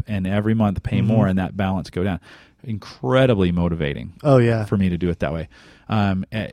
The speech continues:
Speaker 1: and so, I, you know, like, every time the statement comes on the ten thousands, I let my wife know, "Hey, we're at whatever," right? Fill
Speaker 2: Right.
Speaker 1: in the blank. Um, do the same thing with your debt snowball. Celebrate those. "Hey, I paid it off." I know Dave does, Dave Ramsey does, you know, he clips, he cuts that credit card up or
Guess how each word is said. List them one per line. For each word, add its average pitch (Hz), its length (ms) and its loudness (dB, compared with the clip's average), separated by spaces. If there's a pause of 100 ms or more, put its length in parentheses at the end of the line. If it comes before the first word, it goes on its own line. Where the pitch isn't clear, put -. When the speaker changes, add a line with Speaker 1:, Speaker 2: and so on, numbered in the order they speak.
Speaker 1:
and 110 260 -4
so, 107 220 0
I, 98 140 0
you 113 120 -2
know, 82 100 -6
like, 76 240 -12
every 101 260 -2
time 104 160 2
the 90 80 -2
statement 95 420 -2
comes 90 240 -4
on 101 160 -6
the 95 80 -2
ten 120 300 0
thousands, 104 520 2
I 92 120 -2
let 98 280 -2
my 98 220 -2
wife 90 320 -2
know, 85 160 -2
"Hey, 165 380 2
we're 131 200 0
at 127 320 0
whatever," 92 380 -2
right? 87 240 -2
Fill 131 120 2
Speaker 2:
Right. 120 100 4
Speaker 1:
in 101 100 2
the 98 60 0
blank. 85 320 -4 (680)
Um, 151 140 2
do 156 140 4
the 180 80 0
same 185 260 0
thing 175 260 -4
with 160 200 -4
your 143 240 0
debt 135 240 -4
snowball. 143 380 -2
Celebrate 123 680 -2
those. 113 280 -2
"Hey, 139 200 0
I 117 80 0
paid 120 300 -4
it 110 80 -2
off." 107 160 -2
I 110 80 -2
know 110 180 0
Dave 104 480 0
does, 95 300 -4
Dave 101 160 0
Ramsey 98 340 -2
does, 92 280 -2
you 101 40 -4
know, 92 80 -2
he 87 80 -6
clips, - 400 -6
he 113 100 -4
cuts - 300 -6
that 101 160 -4
credit 104 240 -2
card 104 260 0
up 95 280 0
or 82 180 -4